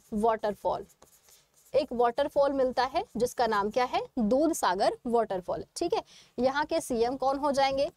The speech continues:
सीएम है प्रमोद सावंत, यहाँ पर सीएम है।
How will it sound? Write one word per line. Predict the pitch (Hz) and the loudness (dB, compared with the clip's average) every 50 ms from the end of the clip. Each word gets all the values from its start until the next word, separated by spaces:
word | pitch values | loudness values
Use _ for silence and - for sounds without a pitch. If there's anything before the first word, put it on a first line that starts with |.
| _ - - _ - | _ -20 -20 _ -16
सीएम | - - - 285 285 311 320 - 311 | -8 -2 0 2 2 2 0 0 -4
है | 285 302 | -6 -6
प्रमोद | - - 240 233 226 233 240 269 285 370 - | -2 0 0 2 2 4 2 2 2 0 -4
सावंत, | - - - 233 208 196 214 247 277 269 | -6 -2 0 2 2 2 2 0 0 0
यहाँ | 247 233 240 208 202 | 0 0 0 0 0
पर | - 254 330 415 - | 2 2 0 0 -2
सीएम | - - - 226 202 180 185 202 | -4 -4 -2 -2 -2 -2 -2 -4
है। | 208 - - | -6 -8 -12